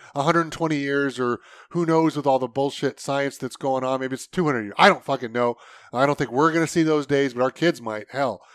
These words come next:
with all the advancements that are coming with transplants and growing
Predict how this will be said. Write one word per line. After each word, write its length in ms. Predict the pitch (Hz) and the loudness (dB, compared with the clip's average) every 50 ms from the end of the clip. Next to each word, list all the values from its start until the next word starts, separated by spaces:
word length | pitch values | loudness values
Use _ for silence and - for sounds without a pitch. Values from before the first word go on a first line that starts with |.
| - _ - | -20 _ -8
with 80 | - | -2
all 100 | 127 127 | -2 0
the 80 | 123 123 | 0 0
advancements 540 | 117 110 127 127 131 127 - - 123 107 - | -2 0 0 0 0 0 -2 -6 -12 -10 -10
that 100 | 123 113 | -10 -10
are 60 | 110 | -10
coming 320 | - - 127 120 120 113 | -4 -4 -4 -4 -4 -8
with 180 | 110 113 110 - _ - - - - _ _ - | -6 -6 -6 -6 _ -20 -20 -20 -20 _ _ -6
transplants 760 | - 151 143 139 131 - - 139 135 131 131 131 - - | -2 0 0 0 0 -4 -4 -2 0 0 0 0 -2 -4
and 100 | 127 120 113 | -10 -10 -6
growing 420 | 120 135 135 135 131 - - - | 0 2 2 2 4 4 4 2